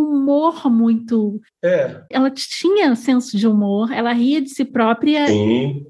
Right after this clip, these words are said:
Speaker 1: e era uma pessoa muito bem-humorada e muito engraçada,
Speaker 2: Sim.
Speaker 1: né?
Speaker 2: Dizem isto, sim.
Speaker 1: É.
Speaker 2: E a Vilma Areias, que é uma grande crítica literária, é professora aposentada na Unicamp,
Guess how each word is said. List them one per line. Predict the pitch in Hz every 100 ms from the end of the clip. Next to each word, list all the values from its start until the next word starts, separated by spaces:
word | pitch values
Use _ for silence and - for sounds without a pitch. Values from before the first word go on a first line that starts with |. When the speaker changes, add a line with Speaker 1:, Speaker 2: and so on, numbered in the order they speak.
| -
Speaker 1:
e | 269
era | 285 330
uma | 330
pessoa | 320 320 339
muito | 339 349 440 415
bem-humorada | 392 392 403 392 320 349 370 277 247
e | 226
muito | 233 269 -
engraçada, | 302 311 381 - - 285 277 294 233 220 214
Speaker 2:
Sim. |
Speaker 1:
né? | 208 214 247 - _ _ _ _ 113
Speaker 2:
Dizem | 107 156 160 165 151
isto, | 139 - 156
sim. | - 208 185
Speaker 1:
É. | 262 262 269 - - _ _ -
Speaker 2:
E | 135 131 131 123 120 117 110 104 101 101 _ _ -
a | 156
Vilma | 151 156 151 120
Areias, | 117 135 110 92 - - - -
que | 120
é |
uma | 113 98
grande | 92 107 117 104
crítica | 98 107 110 117 - - 85 - -
literária, | 101 101 104 98 101 113 113 101 95 92 -
é | 95
professora | - 95 110 101 110 107
aposentada | 104 110 110 104 101 101 107 117 98 95
na | 95
Unicamp, | 95 92 - 98 107